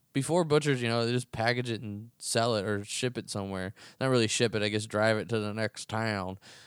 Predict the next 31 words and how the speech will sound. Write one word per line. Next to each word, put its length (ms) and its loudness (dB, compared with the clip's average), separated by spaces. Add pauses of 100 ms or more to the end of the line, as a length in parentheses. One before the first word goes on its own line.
(140)
But 360 4 (840)
what 220 0
they 160 4
did, 280 2
they 120 2
actually 320 -2
branded 400 0
it 80 -2
with 120 -2
their 120 -2
golden 400 -2
ribbon. 340 -2
So 120 0
if 120 0
you 100 -2
look 200 0
at 60 4
an 80 0
Oscar 240 2
Mayer 560 0 (680)
hot 320 -4
dog 200 0
package, 360 -2
you'll 120 -2
notice 340 -4
that 160 -10
the 100 -10
label 380 -2
is 240 0
a 140 -4
ribbon. 480 -6